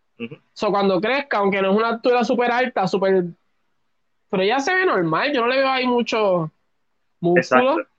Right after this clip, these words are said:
Speaker 1: No,
Speaker 2: ¿Qué
Speaker 1: eh,
Speaker 2: dijiste?
Speaker 1: se ve, se ve monstruo, se ve más grande,
Speaker 2: Se ve más
Speaker 1: pero
Speaker 2: alta, más grande,
Speaker 1: Ajá.
Speaker 2: pero
Speaker 1: pero es femenina.
Speaker 2: Es femenina, sí, el cuerpo de ti es el, es, es el, es slender.
Speaker 1: Y
Speaker 2: Se sigue
Speaker 1: obviamente,
Speaker 2: viendo slender.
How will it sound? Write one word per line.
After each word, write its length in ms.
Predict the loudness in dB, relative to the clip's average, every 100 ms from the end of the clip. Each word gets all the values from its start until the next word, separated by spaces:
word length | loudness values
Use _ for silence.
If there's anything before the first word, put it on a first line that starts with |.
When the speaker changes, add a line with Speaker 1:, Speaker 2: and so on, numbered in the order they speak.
| _ _ _ _ _ _
Speaker 1:
No, 200 | 2 6
Speaker 2:
¿Qué 140 | 6 6
Speaker 1:
eh, 40 |
Speaker 2:
dijiste? 260 | 2 0 2
Speaker 1:
se 60 |
ve, 240 | 4 2 -2
se 400 | -16 -20 _ 2
ve 160 | 2 2
monstruo, 520 | 2 2 0 -4 -2
se 80 | 0
ve 120 | 0
más 180 | 0 0
grande, 600 | 0 2 0 -2 -4 -6 _ -4
Speaker 2:
Se 120 | -2
ve 60 |
más 80 | 2
Speaker 1:
pero 280 | 4 4 4
Speaker 2:
alta, 140 | 2 0
más 140 | 0
grande, 440 | 0 0 -2 -4 -8 _
Speaker 1:
Ajá. 160 | -10 -4
Speaker 2:
pero 380 | -2 -2 -4 -10 _ _ _ _ _ 2
Speaker 1:
pero 760 | 4 6 4 2 0 -2 -4 -10 _ _
es 160 | -6 -2
femenina. 460 | 0 0 0 -4 -12 _ _ _ _ _ _ -6
Speaker 2:
Es 140 | -2 0
femenina, 400 | 0 0 0 0
sí, 80 | 0
el 80 |
cuerpo 280 | 0 -2 -2
de 120 | -2
ti 100 | 0
es 140 | 0 0
el, 120 | 0
es, 220 | -2 -2
es 180 | 0 0
el, 120 | 0
es 260 | 0 -2 -2
slender. 760 | -2 0 0 2 0 -2 -4
Speaker 1:
Y 60 | -6 -12 _ _ _ _ _
Speaker 2:
Se 100 | 0 4
sigue 40 |
Speaker 1:
obviamente, 320 | 6 4 4
Speaker 2:
viendo 100 | 2
slender. 540 | 2 0 2 2 2